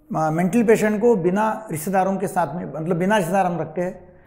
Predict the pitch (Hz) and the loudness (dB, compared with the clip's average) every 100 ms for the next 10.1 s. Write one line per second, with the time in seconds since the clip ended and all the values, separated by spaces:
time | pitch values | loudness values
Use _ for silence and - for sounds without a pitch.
0 | - - 170 202 214 - 180 175 170 208 | -18 -2 2 2 2 -4 0 0 0 -2
1 | 202 202 208 - 160 190 170 170 196 175 | 0 0 -2 -4 -2 0 0 -4 -4 -4
2 | 160 196 202 - 151 185 165 170 202 202 | -6 -6 -10 -8 -4 -2 -2 -2 -4 0
3 | 233 190 - - - - - _ _ _ | 2 0 -4 -10 -20 -20 -20 _ _ _
4 | _ _ _ _ _ _ _ 220 269 302 | _ _ _ _ _ _ _ 6 8 8
5 | 262 262 269 269 254 247 285 247 247 180 | 8 8 10 10 10 8 6 2 0 0
6 | 226 233 175 190 170 143 147 - - - | 2 2 2 0 0 -8 -12 -20 -20 -20
7 | _ _ _ _ _ _ _ _ _ _ | _ _ _ _ _ _ _ _ _ _
8 | _ _ _ _ _ _ _ 180 139 254 | _ _ _ _ _ _ _ -6 2 4
9 | 311 277 220 254 285 285 196 160 135 113 | 6 6 8 6 6 4 4 0 -2 -6
10 | - | -12